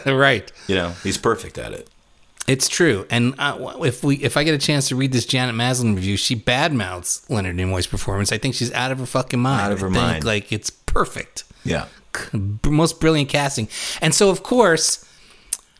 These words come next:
Speaker 1: something I've been wondering about since the very first time I saw this movie is Leonard Nimoy's glove in this movie.
Speaker 2: Right.
Speaker 1: And what do you know? I looked it up.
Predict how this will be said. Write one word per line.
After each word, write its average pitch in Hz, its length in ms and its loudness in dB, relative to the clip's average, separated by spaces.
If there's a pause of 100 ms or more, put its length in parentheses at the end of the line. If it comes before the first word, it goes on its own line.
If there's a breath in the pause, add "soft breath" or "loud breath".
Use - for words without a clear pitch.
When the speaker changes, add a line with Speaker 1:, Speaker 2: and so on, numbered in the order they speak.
(180 loud breath)
Speaker 1:
something 170 420 4
I've 151 100 4
been 139 160 4
wondering 143 400 4
about 123 500 0
since 117 200 -2
the 120 100 -2
very 127 220 2
first 120 260 -2
time 117 300 0
I 104 80 0
saw 104 300 0
this 101 220 -2
movie 95 300 -2
is 104 260 0
Leonard 117 280 2
Nimoy's 117 440 2
glove 110 540 2
in 95 140 -2
this 92 180 -2
movie. 90 340 -6 (380 loud breath)
Speaker 2:
Right. 117 280 4
Speaker 1:
And 123 120 4
what 165 80 10
do 185 80 4
you 185 80 6
know? 202 320 8
I 151 80 6
looked 170 300 2
it 160 100 2
up. 165 160 4